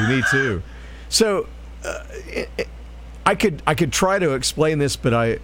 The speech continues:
I think this guy could probably do a better job than me. This is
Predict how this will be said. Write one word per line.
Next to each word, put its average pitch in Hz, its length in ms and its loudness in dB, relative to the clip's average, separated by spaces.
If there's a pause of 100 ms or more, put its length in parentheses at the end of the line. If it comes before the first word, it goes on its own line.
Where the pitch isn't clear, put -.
(320)
I - 220 0
think 165 280 0
this 147 200 2
guy 123 280 2
could - 180 -2
probably 110 340 4
do 104 180 4
a 92 40 2
better 95 260 2
job 98 320 2
than 107 120 4
me. 110 120 2
This 135 220 0
is 139 180 -2